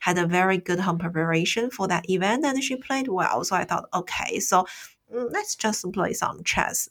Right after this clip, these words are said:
So luckily, I won the tie break with, um, with, uh, with a smooth performance, and then I move forward. And, uh, the next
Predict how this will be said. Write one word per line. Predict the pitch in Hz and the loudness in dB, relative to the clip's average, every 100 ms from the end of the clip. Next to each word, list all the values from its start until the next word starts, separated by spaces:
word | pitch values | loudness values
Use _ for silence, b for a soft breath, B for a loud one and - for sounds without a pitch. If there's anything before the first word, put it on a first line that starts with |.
| - | -4
So | - 151 | -2 4
luckily, | 170 185 - 202 - | 4 4 2 0 2
I | 170 | 2
won | 170 170 170 | 2 2 2
the | 170 | -2
tie | 170 175 170 | -2 -2 0
break | 208 311 - - - - | 0 0 -4 -12 -12 -2
with, | 180 175 175 - - | 2 2 0 -4 2
um, | 175 175 170 - _ - | 2 4 2 -2 _ -6
with, | 185 190 185 - | 0 0 0 -2
uh, | 190 185 - - _ _ _ _ - | -2 0 -4 -14 _ _ _ _ -2
with | 226 233 - - 247 | 0 0 -4 -8 -2
a | 226 220 240 B - | 0 -2 -4 B -6
smooth | - 226 233 240 - | -2 4 6 4 0
performance, | 214 208 220 269 208 - - - B B B 180 | 0 2 2 2 0 -2 -4 -6 B B B 2
and | 180 196 | 4 4
then | 214 214 | 4 4
I | 202 | 4
move | 196 190 | 4 4
forward. | 202 190 113 127 196 - | 2 0 2 0 -2 -4
And, | - 180 185 185 185 180 180 180 202 185 | -2 0 0 0 -2 -2 -2 -2 -4 -2
uh, | 180 190 185 B B B B B _ _ _ _ - | -2 -2 -4 B B B B B _ _ _ _ 4
the | 214 | 6
next | 220 254 285 - | 8 6 4 2